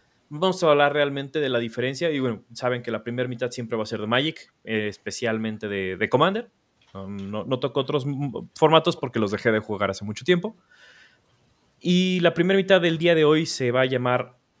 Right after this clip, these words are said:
Power Levels, ¿no? Eh,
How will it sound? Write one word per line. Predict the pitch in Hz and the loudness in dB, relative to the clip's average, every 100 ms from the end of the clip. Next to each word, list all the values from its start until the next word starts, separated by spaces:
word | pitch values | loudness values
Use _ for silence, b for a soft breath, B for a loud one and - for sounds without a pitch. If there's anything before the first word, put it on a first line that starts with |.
| _ | _
Power | 127 123 113 | 6 6 4
Levels, | 101 90 87 - - | -2 -6 -8 -12 -8
¿no? | 110 135 - _ _ - | -8 -8 -16 _ _ -8
Eh, | 110 104 101 98 98 95 | -4 -2 -2 -2 -4 -6